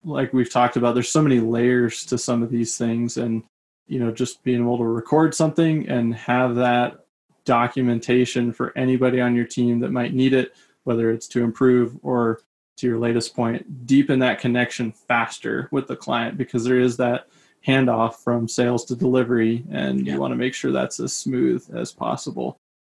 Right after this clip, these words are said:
Speaker 1: Brian, I feel like we could probably break this topic into several segments, and
Speaker 2: <laughs>
Speaker 1: this has been awesome. Lots of
Speaker 2: Yeah.
Speaker 1: actionable tips, but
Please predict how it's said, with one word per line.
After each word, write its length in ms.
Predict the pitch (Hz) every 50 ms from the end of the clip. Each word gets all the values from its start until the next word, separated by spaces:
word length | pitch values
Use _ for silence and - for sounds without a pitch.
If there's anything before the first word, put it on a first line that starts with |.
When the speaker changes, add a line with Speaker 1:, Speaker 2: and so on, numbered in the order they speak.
| _ _ _ _ _ -
Speaker 1:
Brian, 260 | 117 131 131 139 139
I 60 | 139
feel 140 | 135 - 185
like 220 | 180 165 156 135
we 120 | 143 156 147
could 200 | 143 151 131 -
probably 340 | - 143 143 143 139 127
break 400 | 117 110 - 135 131 131 131 131
this 320 | - 135 131 131 120 - -
topic 460 | - 135 127 123 120 131 127 120 -
into 360 | 127 123 120 - - 127 120
several 440 | 110 - - 135 131 120 131 120 113
segments, 680 | - - - 131 123 135 131 123 120 117 120 - 123 -
and 200 | 139 131 127 139
Speaker 2:
<laughs> 120 | 120 -
Speaker 1:
this 140 | 160 190 170
has 80 | 160
been 100 | 160 175
awesome. 440 | 151 127 139 143 139 - 139 123 120
Lots 200 | 127 135 143 139
of 100 | 160 139
Speaker 2:
Yeah. 140 | - - 127
Speaker 1:
actionable 460 | 131 131 - - 135 123 127 127 123
tips, 460 | 120 - - 139 131 123 120 - -
but 320 | - - 131 123 123 -